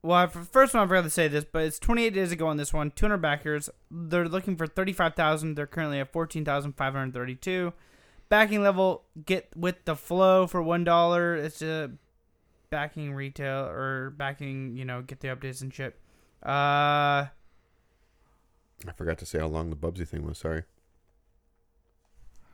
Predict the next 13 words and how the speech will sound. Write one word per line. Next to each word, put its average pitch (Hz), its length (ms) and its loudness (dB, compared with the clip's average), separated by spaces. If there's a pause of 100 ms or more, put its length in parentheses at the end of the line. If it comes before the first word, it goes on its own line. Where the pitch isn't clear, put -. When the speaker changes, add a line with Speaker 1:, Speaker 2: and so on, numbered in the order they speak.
(680)
Speaker 1:
If 156 160 -14
you 147 80 -14
have 151 80 -14
any 135 120 -16
questions, 160 1160 -16 (760)
uh, - 460 -20 (180)
period 156 320 -6
postcard, 160 960 -2 (420)
Menarch, 151 760 -6 (340)
get 175 200 -4
the 170 60 -6
game, 170 520 2 (480)
and 220 420 4